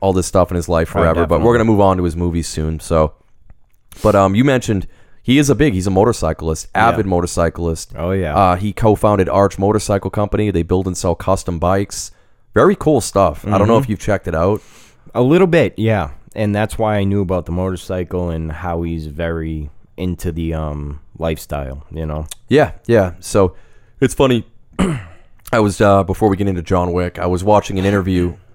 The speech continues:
Speaker 1: the other night about Arch Motorcycles, kinda doing some research before
Speaker 2: Oh,
Speaker 1: we
Speaker 2: yeah.
Speaker 1: did this cast, and,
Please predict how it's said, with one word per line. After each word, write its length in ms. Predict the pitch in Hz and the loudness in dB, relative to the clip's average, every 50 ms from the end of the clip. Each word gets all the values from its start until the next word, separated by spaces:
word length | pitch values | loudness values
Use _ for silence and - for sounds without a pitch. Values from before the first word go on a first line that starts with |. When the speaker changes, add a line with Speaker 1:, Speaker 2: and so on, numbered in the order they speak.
| - - | -20 -16
Speaker 1:
the 160 | - 101 98 | -6 -2 0
other 140 | 95 87 92 | 0 0 2
night 220 | 90 95 95 92 87 | 0 0 0 0 0
about 400 | 82 82 95 98 98 95 - - - - | 0 2 4 4 4 4 0 -4 -6 -4
Arch 260 | 90 92 90 85 - | -2 -2 -2 -2 -2
Motorcycles, 640 | 95 90 90 90 87 - - 87 85 85 - 85 - | -2 -2 -2 -2 -4 -4 -2 -2 -2 -2 -4 -8 -6
kinda 200 | - 95 90 82 | -4 -4 -4 -4
doing 200 | 80 90 87 85 | -4 -4 -6 -6
some 180 | - - 85 85 | -6 -8 -6 -4
research 540 | 87 87 82 - - 82 78 78 - - - | -4 -4 -4 -4 -2 -4 -4 -4 -6 -12 -8
before 160 | - 90 87 | -4 -2 0
Speaker 2:
Oh, 120 | 87 85 80 | 2 2 2
Speaker 1:
we 100 | 78 85 | 0 0
Speaker 2:
yeah. 60 | 87 | -2
Speaker 1:
did 100 | 85 78 | -2 -2
this 140 | 80 80 - | -2 -4 -6
cast, 460 | - - 87 85 82 82 82 - - | -4 0 2 2 2 2 0 -2 -8
and, 200 | 76 76 78 78 | -8 -8 -8 -8